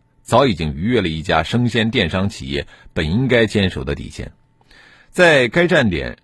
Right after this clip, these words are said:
如何掩人耳目、以次充好，会有人手把手的言传身教。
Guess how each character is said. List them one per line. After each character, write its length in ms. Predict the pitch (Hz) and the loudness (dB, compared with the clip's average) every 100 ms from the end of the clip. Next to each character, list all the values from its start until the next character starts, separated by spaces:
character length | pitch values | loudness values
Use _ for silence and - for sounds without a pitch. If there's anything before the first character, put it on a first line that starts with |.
| _ | _
如 240 | 98 151 | -4 -4
何 220 | 220 143 143 | 0 2 2
掩 260 | 104 80 | 2 -2
人 160 | 73 117 | -2 -4
耳 260 | - 73 62 | -2 -4 -2
目、 240 | 104 107 | -4 -4
以 220 | 85 71 69 | -6 -10 -10
次 220 | - 98 | -6 -2
充 220 | 175 180 | 0 -2
好， 300 | - - - _ _ _ | -2 -8 -12 _ _ _
会 160 | - | 0
有 120 | 120 69 | 2 2
人 200 | 78 110 | -2 -4
手 300 | - 143 165 | -2 0 2
把 220 | 147 170 | 2 2
手 240 | - 62 | -2 -6
的 100 | 60 | -6
言 260 | 65 78 120 | -6 -4 -2
传 160 | 95 98 | -2 0
身 160 | 139 | -2
教。 160 | 156 | -2